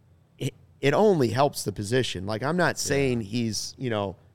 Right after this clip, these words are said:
Speaker 2: Right.
Speaker 1: gonna solve your prob-, all your problems, but adding helps that. So I can see that at first and third base, with free agents still out there and the potential of what Mervis could be or might be,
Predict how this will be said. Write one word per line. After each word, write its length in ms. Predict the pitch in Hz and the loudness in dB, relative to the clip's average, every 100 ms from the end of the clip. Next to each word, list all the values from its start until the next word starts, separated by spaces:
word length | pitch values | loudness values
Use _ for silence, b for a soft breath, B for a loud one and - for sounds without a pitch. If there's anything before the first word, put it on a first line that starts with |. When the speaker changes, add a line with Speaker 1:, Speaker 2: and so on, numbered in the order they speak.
| - | -12
Speaker 2:
Right. 300 | 101 92 76 | -10 -10 -4
Speaker 1:
gonna 180 | 135 131 | 0 0
solve 560 | 101 - 143 143 160 139 | 0 -2 0 2 2 2
your 120 | 135 | -2
prob-, 380 | - 123 135 139 | -2 0 2 2
all 260 | 123 147 156 | 2 4 4
your 140 | 127 | 0
problems, 520 | - 127 127 110 98 | -2 0 2 0 -4
but 200 | 95 110 - _ _ _ _ _ _ _ _ _ - | -4 -4 -6 _ _ _ _ _ _ _ _ _ -2
adding 340 | 156 170 143 | 2 2 2
helps 360 | 113 123 110 - | 2 2 2 -2
that. 200 | 101 - | -4 0
So 220 | - 127 | 2 2
I 120 | 151 - | 2 -2
can 180 | 190 | -2
see 460 | 165 - 208 165 143 b b b _ | -2 -2 0 0 -2 b b b _
that 120 | 135 131 | 0 0
at 140 | - | 0
first 280 | 185 180 - | -2 -2 -2
and 120 | 147 | -8
third 300 | - 147 135 | 0 0 2
base, 500 | 120 156 127 110 - b b _ | 4 4 4 -2 -8 b b _
with 140 | 117 | -10
free 260 | - 147 147 | -6 0 4
agents 340 | 139 120 117 - | 4 2 -2 -2
still 260 | - 117 | 0 2
out 260 | 113 143 139 | 2 2 2
there 340 | 120 104 104 - | 2 2 0 -4
and 140 | 110 110 | -6 -6
the 40 | |
potential 540 | 104 - 135 120 131 123 | -8 -2 -2 0 0 0
of 100 | 110 | 2
what 240 | 120 - - - 104 _ _ _ _ 113 | 0 -2 -12 -20 -20 _ _ _ _ 0
Mervis 400 | 117 123 120 - | 2 4 0 -2
could 240 | 151 139 | -2 0
be 400 | 127 127 135 143 - | 0 2 2 0 0
or 380 | 117 107 101 - | 0 0 -2 -6
might 380 | 107 113 123 - | -2 0 0 0
be, 360 | 131 127 139 | 2 2 2